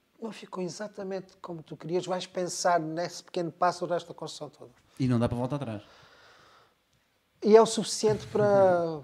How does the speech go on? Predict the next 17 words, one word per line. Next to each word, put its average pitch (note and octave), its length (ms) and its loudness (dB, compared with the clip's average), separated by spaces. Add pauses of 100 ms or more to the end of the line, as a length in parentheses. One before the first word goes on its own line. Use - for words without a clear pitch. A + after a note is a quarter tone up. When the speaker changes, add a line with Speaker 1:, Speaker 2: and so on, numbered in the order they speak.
Speaker 2:
<laughs> - 80 -20
Speaker 1:
para F3+ 140 0
o E3+ 40 6
mojo E3 800 6 (720)
deixar F#3 560 4
de C3+ 100 -8
ser F#3 440 4 (720)
o G4+ 200 -2
que - 120 2
devia D#3+ 300 4
ser, F3 280 2
o D#3 60 6
que - 100 -18
tem E3+ 160 2
que - 100 -8
ser, D3+ 380 -2 (200)
entendes? D#3 440 -10